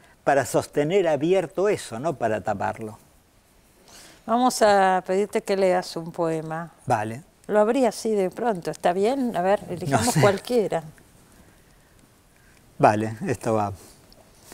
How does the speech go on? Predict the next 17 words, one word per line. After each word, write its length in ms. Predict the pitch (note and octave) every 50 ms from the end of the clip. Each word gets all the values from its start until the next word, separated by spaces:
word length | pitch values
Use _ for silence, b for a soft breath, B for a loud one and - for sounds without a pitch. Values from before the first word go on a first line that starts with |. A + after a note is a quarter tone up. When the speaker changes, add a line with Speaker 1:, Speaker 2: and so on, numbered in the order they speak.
| B B B B B B B B B B B B B _ _ _ _ _ _ _ _ - _ _ _ _ _ _ _ _ _ _ -
Speaker 1:
El 180 | F3+ E3+ E3 E3+
día 280 | G3 A#3+ A#3 G#3+ F#3
no 160 | F3 F3+ F#3+
es 100 | E3+ A#2
solo 380 | - - - B2 A#2 A2+ A2+ A2+
día, 400 | G2+ A2+ A2 G#2+ G#2+ A2 B2+ C3+ - _ _ _ _ _ _ _ _ _ _ _ _ _ _ _ _ _ _
también 420 | - B2+ B2+ B2+ B2+ C#3+ D#3+ D#3+ D3+
es 140 | C3 G#2+
noche 340 | B2+ C#3+ D#3+ D3+ - - D3+
encendida, 840 | C3+ B2 A2+ - - B2+ A2+ A#2 C3 B2+ D3 B2+ G#2+ G2 G2+ G2+ G#2 - _ _ _ _ _ _ _ _ _ _ _ _ _ _
sombra 540 | - - - C3 C3 C3 B2 A#2+ A#2 A#2 A2+
transparentada. 1080 | G2+ - A2 G#2+ F#2+ - - - A2+ G#2+ A2+ A2 A2 G#2+ - B2 A#2 G#2 G#2 A2 A2 - _ _ _ _ _ _ _ _ _ _ _ - _ _ _ _ _ _ _ _ _ _ -
Es 120 | F#3+ E3+
porque 360 | - - G3 F3 D#3 - E3+
no 140 | E3 E3+ E3+ D3+
tiene 300 | - G3 G3 F3 E3+ D3
sombras, 880 | - - - G3 C#3+ G#2+ G#2+ G#2+ G#2+ G#2+ A2 A2 A2+ - - - -